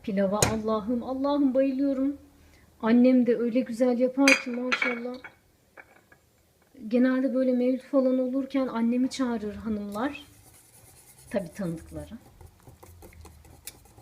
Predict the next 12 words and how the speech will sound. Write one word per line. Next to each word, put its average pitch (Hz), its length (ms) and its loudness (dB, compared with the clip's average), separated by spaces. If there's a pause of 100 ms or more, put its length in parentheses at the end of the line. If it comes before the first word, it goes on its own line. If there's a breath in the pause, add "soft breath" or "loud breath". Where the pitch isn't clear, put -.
(440)
Çok - 340 -12
güzel 185 380 -6
yapar 185 300 -10
annem 185 460 -12
de, 190 60 -18
özlemişim. 196 720 -16 (320)
Bak 202 180 -16
şu 202 220 -12
an 196 220 -10
o 202 80 -14
geldi 185 340 -12
aklıma. 185 500 -16